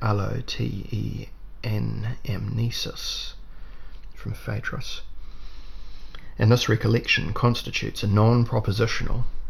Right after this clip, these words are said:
and non-representational knowledge of the forms.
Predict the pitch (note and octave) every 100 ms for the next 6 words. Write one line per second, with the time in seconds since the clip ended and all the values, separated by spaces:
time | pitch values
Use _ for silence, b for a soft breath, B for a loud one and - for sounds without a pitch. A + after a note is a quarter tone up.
0 | - - - - G2 G2 A2+ G#2 G#2+ G2
1 | G2 - F#2+ G2+ G2+ - A#2 - - G2
2 | G2+ G#2 G2 - G#2+ - - - A#2 -
3 | A2+ A#2+ -